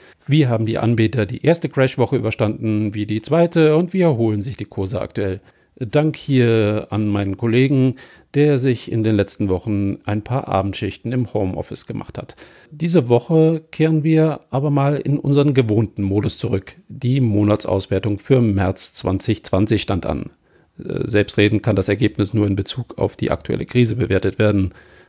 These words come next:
Aber nun mal zu den Zahlen. Im Zeitraum vom ersten bis einunddreißigsten März zwanzig zwanzig landeten die zwanzig Vermögensverwaltungen,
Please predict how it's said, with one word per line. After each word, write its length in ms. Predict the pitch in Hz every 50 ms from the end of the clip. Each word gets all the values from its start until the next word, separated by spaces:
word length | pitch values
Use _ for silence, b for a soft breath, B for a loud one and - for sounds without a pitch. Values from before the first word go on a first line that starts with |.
| b b _ _ _ _ _
Aber 220 | - - 120 143 143
nun 200 | 143 143 160 160
mal 300 | 151 147 147 151 147 147
zu 140 | - - 175
den 140 | 190 202
Zahlen. 380 | - - - - - - - - B B B B B B B B B B B B B -
Im 200 | 175 185 180 -
Zeitraum 640 | - - 151 156 147 147 - - 123 113 117 113
vom 320 | - - 120 107 98 95 -
ersten 500 | - - 95 98 95 - - - 104 98
bis 260 | - 98 - - -
einunddreißigsten 760 | - 92 101 110 104 104 104 107 117 - 120 120 - - 123
März 300 | 123 143 160 151 - -
zwanzig 340 | - 147 135 127 - 123 -
zwanzig 420 | - 113 107 107 101 120 107 92
landeten 720 | 113 104 95 95 95 92 98 104 98 98 - _ - 107 101
die 180 | 117 110 110
zwanzig 600 | - - - 113 113 107 - - 113 107 - - -
Vermögensverwaltungen, 1400 | - 120 113 113 113 117 120 120 123 113 - - 127 117 117 117 120 120 - 131 135 143 165 185 196 214 208